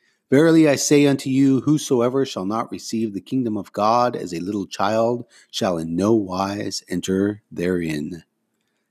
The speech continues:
This concludes Luke chapter eighteen, verse seventeen. I'm enjoying the way that we are reading these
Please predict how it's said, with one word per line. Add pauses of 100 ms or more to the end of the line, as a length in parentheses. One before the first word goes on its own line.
(220)
This
concludes
Luke
chapter
eighteen,
verse
seventeen. (2500)
I'm
enjoying
the
way
that
we
are
reading
these